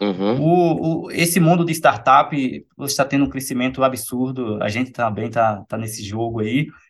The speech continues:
Speaker 2: é, até mesmo fazendo essa parte de, de intermediação,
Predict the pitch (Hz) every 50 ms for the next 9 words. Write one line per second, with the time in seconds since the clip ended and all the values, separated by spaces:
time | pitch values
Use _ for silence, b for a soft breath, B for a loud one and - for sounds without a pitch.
0 | B _ - - 107 107 110 110 110 110 110 113 110 107 - - - - 117 110
1 | 120 156 160 151 135 143 165 165 156 151 139 127 - - 131 123 113 120 127 143
2 | 143 139 135 127 - 131 117 - - 120 120 120 113 110 - 123 117 110 113 113
3 | 117 113 113 110 107 - - - - - 117 113 113 123 120 123 120 113 - 117
4 | 113 107 - - 123 120 117 123 127 120 110